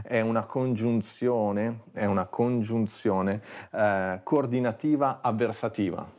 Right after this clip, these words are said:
Complicatissimo, è una congiunzione coordinativa <laughs> avversativa.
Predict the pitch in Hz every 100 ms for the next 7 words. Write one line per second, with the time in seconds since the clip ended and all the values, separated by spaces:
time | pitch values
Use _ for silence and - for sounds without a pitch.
0 | - - 104 104 101 95 98 - 92 92
1 | - 113 113 135 131 117 117 - 117 98
2 | 90 87 95 - 139 123 120 117 107 120
3 | 110 - 110 104 104 - 104 98 85